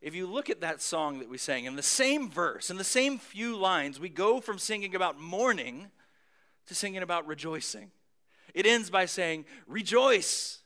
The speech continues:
rejoice, Emmanuel."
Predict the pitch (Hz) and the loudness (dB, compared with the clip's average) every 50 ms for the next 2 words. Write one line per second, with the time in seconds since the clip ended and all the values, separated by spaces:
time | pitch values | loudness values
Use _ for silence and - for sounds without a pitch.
0 | _ - 165 214 208 - 262 262 277 254 226 - - - - - - - - - | _ -10 -8 -4 2 6 8 10 10 10 8 6 0 -6 -6 -6 -8 -10 -12 -16
1 | _ _ _ _ _ _ _ _ _ _ _ _ _ - 165 180 175 185 185 196 | _ _ _ _ _ _ _ _ _ _ _ _ _ -16 -14 -12 -8 -4 -4 -4
2 | 202 202 185 160 131 107 101 - - - - | -4 -4 -6 -6 -8 -10 -12 -16 -18 -20 -20